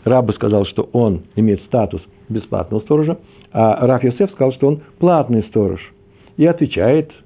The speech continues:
в случае пропажи или потери, отвечает за нее. И тут уже не простая должна быть, э, охрана, а какая-то такая усовершенствованная, чтоб, например, даже под сильным ветром, необычным ветром, э, ворота эти были выдержаны.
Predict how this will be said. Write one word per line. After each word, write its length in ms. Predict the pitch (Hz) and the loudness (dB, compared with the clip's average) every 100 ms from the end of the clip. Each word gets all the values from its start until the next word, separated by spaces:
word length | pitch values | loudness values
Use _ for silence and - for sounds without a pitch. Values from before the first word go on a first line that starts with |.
| _ _ - | _ _ -8
в 80 | |
случае 460 | 110 101 - 101 82 - - - - | -2 -2 0 -2 -2 -8 -20 -20 -8
пропажи 520 | 92 87 127 120 98 | -6 0 2 2 0
или 100 | 85 | -4
потери, 560 | 85 87 104 113 180 254 - _ - _ | -6 -4 0 2 2 -4 -12 _ -20 _
отвечает 480 | - 95 90 95 95 | -10 -8 -2 -2 -2
за 80 | 131 | -2
нее. 180 | 170 240 - - - - | -4 -4 -12 -20 -20 -8
И 160 | - 113 | 0 0
тут 180 | 107 123 | 2 0
уже 260 | 120 107 107 | 0 2 2
не 180 | 110 | 2
простая 560 | 110 107 101 98 95 104 | 0 -2 -4 -2 -2 -2
должна 360 | 127 135 139 139 | -2 -2 -2 -2
быть, 260 | 143 139 - | -2 -4 -6
э, 200 | 139 135 | -2 -2
охрана, 760 | 131 131 143 139 135 131 131 104 | -2 0 0 0 -2 -4 -6 -8
а 40 | |
какая-то 360 | - - 147 147 | -8 -6 -6 -6
такая 240 | 127 127 | -4 -4
усовершенствованная, 800 | 127 147 143 117 104 110 104 98 - - - | 0 0 0 -2 -2 -2 -2 -4 -12 -20 -18
чтоб, 180 | - 107 | -12 -8
например, 400 | 110 110 131 139 | -4 -2 -2 -2
даже 300 | 120 120 139 - - - | 0 -2 -4 -10 -14 -4
под 180 | 135 - - | -4 -2 2
сильным 320 | 127 117 110 | 4 4 4
ветром, 360 | 113 104 107 | 2 0 -2
необычным 460 | 110 104 90 - 110 | -4 -4 -6 -6 -2
ветром, 320 | 139 185 190 - - - _ - | -2 -2 -4 -8 -20 -20 _ -6
э, 220 | 107 104 | -2 0
ворота 460 | 98 98 110 120 117 | -2 0 2 2 0
эти 220 | 101 - - | -4 -8 -4
были 220 | 101 98 | -2 -2
выдержаны. 560 | - 101 90 82 87 | 0 -2 -2 -4 -6